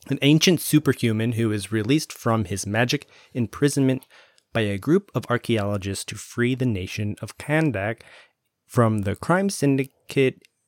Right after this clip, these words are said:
intergang whose local leader plans to obtain an ancient relic called the Crown of Sabak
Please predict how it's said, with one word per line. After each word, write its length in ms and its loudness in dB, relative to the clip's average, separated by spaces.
intergang 1080 -4
whose 340 2
local 360 6
leader 340 0
plans 440 -4
to 200 -4
obtain 480 0
an 160 -2
ancient 420 -2
relic 420 -2
called 400 -4
the 100 -4
Crown 400 -2
of 100 -4
Sabak 800 -8